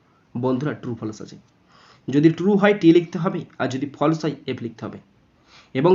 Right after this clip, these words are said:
তার সাথে অবশ্যই সাপোর্টিং স্টেটমেন্ট লিখতে হবে। কোশ্চেন আছে দুটো, দু নাম্বার করে চার নাম্বার, অর্থাৎ ট্রু অথবা ফলস হচ্ছে কিনা তার জন্য আছে এক নাম্বার, এবং সাপোর্টিং স্টেটমেন্ট লিখতে হবে তার জন্য আছে এক নাম্বার।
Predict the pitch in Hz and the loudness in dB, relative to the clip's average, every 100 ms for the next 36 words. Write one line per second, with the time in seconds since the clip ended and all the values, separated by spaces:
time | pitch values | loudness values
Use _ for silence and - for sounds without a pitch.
0 | 175 170 165 196 196 160 185 190 185 151 | 6 6 6 2 2 2 2 0 2 0
1 | 147 170 175 170 - 143 156 165 165 170 | 0 -2 -2 -4 -6 -2 0 0 -2 -6
2 | 160 143 - 147 127 139 151 123 127 131 | -6 -6 -6 -10 -8 -8 -6 -6 -4 -4
3 | 139 143 139 131 120 113 120 123 135 147 | -4 -4 -6 -6 -6 -6 -6 -6 -4 -4
4 | - - _ _ _ _ - _ - 208 | -6 -16 _ _ _ _ -20 _ -2 2
5 | 202 190 202 202 170 170 185 170 170 175 | 4 4 0 2 0 0 -2 -6 -8 -6
6 | 131 143 156 151 147 147 147 151 - _ | -6 -2 -4 -2 -2 0 -2 -2 -8 _
7 | _ _ _ _ 131 143 151 - 139 160 | _ _ _ _ -2 0 0 -2 -4 -2
8 | 160 165 160 - 131 147 156 156 151 139 | 0 -2 -4 -6 -2 -2 -2 -6 -10 -8
9 | 123 139 131 131 107 110 101 | -8 -8 -8 -8 -8 -8 -12